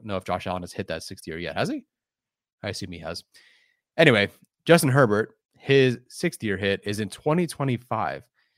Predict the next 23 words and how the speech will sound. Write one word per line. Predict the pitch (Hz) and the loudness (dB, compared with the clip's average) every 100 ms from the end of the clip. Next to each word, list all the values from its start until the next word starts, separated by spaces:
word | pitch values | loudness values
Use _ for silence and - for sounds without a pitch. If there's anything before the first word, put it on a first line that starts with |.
| _ _ | _ _
So | - | -4
he'll | 117 110 | -2 0
play | - 120 | 4 2
with | 113 | 2
an | - | -2
eight | 123 | -2
and | 117 | 2
a | |
half | 113 107 | 0 0
million | 107 104 | -2 -4
cap | 98 101 95 | -2 -4 -4
hit | 107 95 | -8 -6
next | 101 107 - | -8 -6 -4
year. | 131 - _ - | -4 -6 _ -8
It's | 131 | -4
crazy | - 202 131 | 4 4 4
that | 123 | 2
we're | |
only | 131 120 | 0 0
in | |
Herbert's | 101 131 110 - | -2 -4 -6 -8
third | 113 101 104 | -6 -6 -6
year. | 98 85 | -8 -8